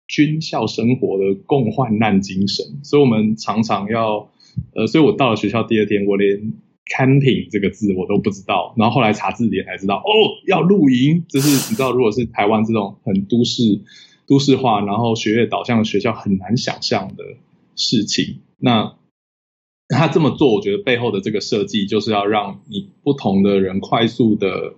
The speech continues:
一起受苦受难，因为在大雨中你要搭起各种的帐篷啊，然后你要挖水坑啊，然后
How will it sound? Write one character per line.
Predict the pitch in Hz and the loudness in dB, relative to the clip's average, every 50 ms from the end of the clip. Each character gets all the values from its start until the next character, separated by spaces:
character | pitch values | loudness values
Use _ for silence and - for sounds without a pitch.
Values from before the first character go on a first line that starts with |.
| _ | _
一 | - 131 | -4 -4
起 | - - - 95 95 - - _ - | -4 -2 -6 -6 -8 -10 -16 _ -6
受 | - - 139 110 101 | -2 0 2 2 0
苦 | - - 90 | 0 -4 -6
受 | - - 113 95 92 | -2 -2 -2 0 0
难， | 98 98 95 95 98 | -2 -2 -4 -2 0
因 | 101 | 2
为 | 110 110 104 - - | 2 2 2 0 -4
在 | _ - 113 | _ -2 -2
大 | 110 - - 117 107 95 | -2 0 0 0 0 0
雨 | 95 92 92 - | -2 -4 -8 -6
中 | - 107 101 101 101 | -4 -2 -2 0 -2
你 | 98 | -2
要 | 95 104 104 98 - - - - - - _ _ _ - | -2 -2 -2 -2 -4 -10 -20 -20 -20 -20 _ _ _ -6
搭 | - - - 110 | -2 -2 -2 -2
起 | - - 95 85 | -2 -4 -6 -6
各 | - - 113 98 | -2 0 0 0
种 | 95 85 | 0 -2
的 | 80 87 87 | -6 -10 -4
帐 | - 131 107 98 98 98 | -2 -2 0 0 -2 -4
篷 | - 95 87 87 92 95 | -4 -6 -8 -8 -8 -6
啊， | 95 95 95 92 98 | -6 -4 -4 -4 -4
然 | 98 92 | -4 -4
后 | 92 113 110 107 101 | -2 0 0 0 0
你 | 92 | 0
要 | 98 107 107 104 | 0 0 2 4
挖 | 101 101 104 98 101 104 | 4 4 4 2 2 0
水 | - - 107 87 - - | -2 -2 -4 -4 -4 -8
坑 | - - 117 113 110 117 120 | -4 -2 0 2 4 4 4
啊， | 113 107 104 104 104 107 104 | 4 2 2 0 0 -2 -2
然 | 101 101 | -2 0
后 | 110 120 117 110 110 - | 0 2 2 0 -2 -4